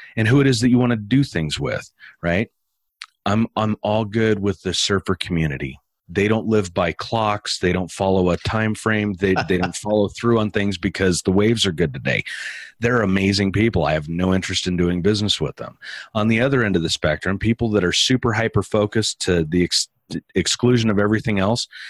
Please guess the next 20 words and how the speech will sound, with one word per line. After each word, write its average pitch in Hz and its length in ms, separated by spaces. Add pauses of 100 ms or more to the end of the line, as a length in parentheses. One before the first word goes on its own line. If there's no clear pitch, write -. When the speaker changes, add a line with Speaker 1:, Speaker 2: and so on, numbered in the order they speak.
(120)
Speaker 1:
that 101 120
wanna 104 180
stand 101 280
over 104 160
my 92 140
shoulder 107 340
and 85 140
micromanage 95 640
everything 98 420
I 90 100
do, 101 320
I 92 80
have 82 180
no 80 300
interest 113 340
in 113 80
working 113 320
with 76 80
those - 180
people. - 380